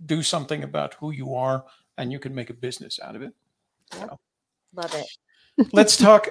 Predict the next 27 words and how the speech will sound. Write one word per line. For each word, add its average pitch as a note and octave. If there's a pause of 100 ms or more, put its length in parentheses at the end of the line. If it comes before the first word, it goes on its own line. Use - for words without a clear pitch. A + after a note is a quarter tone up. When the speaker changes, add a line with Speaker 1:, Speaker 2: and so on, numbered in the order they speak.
Speaker 1:
about F3
your E3
website F3+
before F#3
you D#3
go. F#3 (280)
Where -
Speaker 2:
Okay. -
Speaker 1:
else, A#4 (500)
where F#3+
can E3+
people D#3+
find D#3
you? E3+
And C#3+
then D3
let's C#3
take D3
a -
look A#2+
at -
your -
website -
while -
you're B2
doing -
that. -